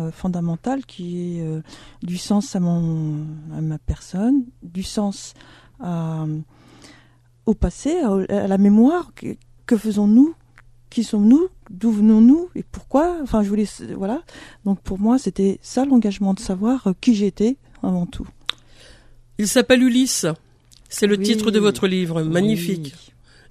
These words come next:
Speaker 2: Heureux qui, comme Ulysse, a fait un long voyage. Bah oui, ils quittaient, euh, ils quittaient leur pays, leur village. Et ils ont fait le voyage jusqu'en France et, et pour bien longtemps.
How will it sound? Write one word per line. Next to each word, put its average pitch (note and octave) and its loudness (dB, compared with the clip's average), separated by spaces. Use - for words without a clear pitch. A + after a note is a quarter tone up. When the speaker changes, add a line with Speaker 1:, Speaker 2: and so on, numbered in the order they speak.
Speaker 2:
Heureux A3 4
qui, G#3+ -4
comme F#3 2
Ulysse, F#3+ -2
a F3+ 0
fait F#3+ -6
un E3+ 0
long E3+ -2
voyage. D3 -6
Bah D#3+ -6
oui, B3+ -4
ils D3+ -8
quittaient, D#3 -4
euh, C#3 -6
ils D3+ -16
quittaient E3+ 0
leur F3+ 0
pays, F#3+ 0
leur G#3+ 0
village. F3+ -4
Et E3 -4
ils E3+ -2
ont - -2
fait F#3 -4
le F3 0
voyage E3+ 0
jusqu'en D#3+ -10
France - -6
et, E3 -10
et D#3+ -4
pour E3 -2
bien F#3 2
longtemps. E3 -2